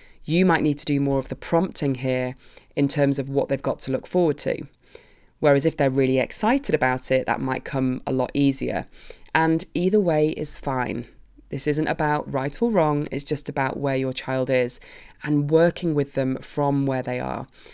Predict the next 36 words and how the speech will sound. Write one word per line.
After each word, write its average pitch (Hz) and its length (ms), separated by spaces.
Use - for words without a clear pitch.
rather 147 280
than 147 140
trying 139 280
to 135 80
force 156 540
perceptions 147 680
or 127 220
views 147 500
or 127 300
concepts - 540
on 156 240
them. 127 300
It's 147 200
about 143 300
meeting 139 520
them 131 440
where 131 220
they 123 160
are. 120 320
So - 200
if 165 120
they're 165 120
struggling 170 640
to 151 80
find 139 360
things 131 300
that - 100
they're 131 120
excited 131 480
about, 131 280
if - 80
they're - 100
struggling 156 600
to 135 100
kind 135 180
of 131 200